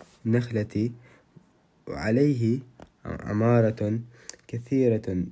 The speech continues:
آم، والنصارى يعظمونها أشد التعظيم، وي-،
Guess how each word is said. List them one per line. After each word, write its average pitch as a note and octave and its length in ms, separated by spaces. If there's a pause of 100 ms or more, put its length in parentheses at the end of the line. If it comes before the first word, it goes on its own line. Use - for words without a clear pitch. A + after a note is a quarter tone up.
(540)
آم، F#2+ 720 (880)
والنصارى A2 680 (960)
يعظمونها G#2+ 1000 (440)
أشد B2 320
التعظيم، G#2+ 720 (460)
وي-، A2+ 340